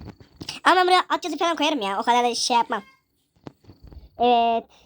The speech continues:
Buradan köprüden geçiyoruz. İnşallah köprü yıkılmaz. Yıkılırsa büyük bir belamızı okurlar. Evet. O ne lan? Oo. Oo.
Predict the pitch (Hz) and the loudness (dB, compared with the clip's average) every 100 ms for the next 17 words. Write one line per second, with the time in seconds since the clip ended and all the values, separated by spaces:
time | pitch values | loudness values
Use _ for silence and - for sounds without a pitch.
0 | _ _ _ - 247 254 - - 269 240 | _ _ _ -14 -8 -8 -6 -4 -4 -2
1 | 254 254 247 226 247 262 240 262 247 262 | -2 -2 -2 -4 -2 -4 -4 -4 -2 -2
2 | 254 233 - - _ 285 294 277 277 247 | -2 -4 -6 -18 _ -4 -2 0 0 0
3 | 294 294 254 269 269 269 294 294 440 294 | 0 0 -2 -2 -2 -2 -4 -4 -6 -4
4 | - - _ _ _ - - _ _ _ | -4 -6 _ _ _ -20 -20 _ _ _
5 | - 202 - _ _ _ _ _ _ _ | -2 -2 -2 _ _ _ _ _ _ _
6 | - 240 226 254 - _ _ - _ - | -6 -4 -4 -8 -14 _ _ -20 _ -2
7 | - - 415 349 262 - - - - - | 2 2 4 2 0 -8 -10 -10 -16 -14
8 | - - - 415 453 | -12 -10 -2 0 4